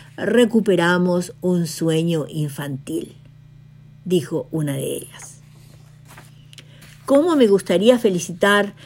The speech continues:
al periodista de Postales Añejas por esta ocurrencia tan estupenda", dijo la otra mujer. "Nos ha regalado un día de nuestra infancia. ¿Se encuentra en la sala?".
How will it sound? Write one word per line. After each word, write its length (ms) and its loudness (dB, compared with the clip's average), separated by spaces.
al 240 2
periodista 760 4
de 120 2
Postales 680 0
Añejas 800 -2
por 200 2
esta 300 4
ocurrencia 920 0
tan 260 2
estupenda", 840 -4
dijo 340 0
la 160 2
otra 280 0
mujer. 500 -8
"Nos 400 2
ha 180 4
regalado 920 2
un 360 2
día 480 2
de 140 0
nuestra 420 -2
infancia. 840 -8
¿Se 180 6
encuentra 580 2
en 140 4
la 120 -2
sala?". 560 -2